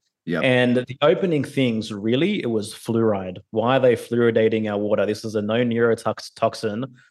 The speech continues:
Speaker 2: Why is
Speaker 1: Yep.
Speaker 2: this in our water supply? And I'd self-educate myself and go down those rabbit holes. And that led me to question the whole vaccine agenda.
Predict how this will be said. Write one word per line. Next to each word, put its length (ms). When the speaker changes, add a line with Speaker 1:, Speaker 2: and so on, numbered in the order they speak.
Speaker 2:
Why 240
is 120
Speaker 1:
Yep. 80
Speaker 2:
this 80
in 120
our 120
water 200
supply? 540
And 140
I'd 220
self-educate 720
myself 420
and 100
go 140
down 240
those 260
rabbit 260
holes. 320
And 80
that 180
led 160
me 120
to 140
question 360
the 80
whole 220
vaccine 440
agenda. 560